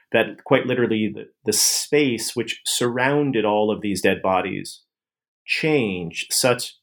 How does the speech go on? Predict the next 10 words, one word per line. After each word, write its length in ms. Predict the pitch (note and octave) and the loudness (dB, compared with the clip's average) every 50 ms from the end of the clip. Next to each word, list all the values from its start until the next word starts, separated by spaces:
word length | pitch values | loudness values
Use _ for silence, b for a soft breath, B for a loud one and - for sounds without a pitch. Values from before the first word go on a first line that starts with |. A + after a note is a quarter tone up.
| _ _ _ | _ _ _
that, 300 | G#2 G2+ G2 F#2+ F#2+ - | 0 2 2 2 0 0
and, 180 | - A#2+ A2 G#2+ - - | -2 -2 -2 -2 -4 -8
and, 100 | - - _ _ _ _ _ | -14 -18 _ _ _ _ _
and 100 | A2+ A2+ | -6 -4
we 80 | A2+ | -2
know 160 | A2+ B2+ C#3 C#3+ | 2 4 4 4
this 160 | B2+ - - | 4 2 -2
to 80 | - | -4
be 100 | F#2+ G2 | -6 -4
true, 460 | G2 - - E3 D3 A2+ G2 F#2+ F#2+ | -4 0 2 4 4 2 2 -2 -8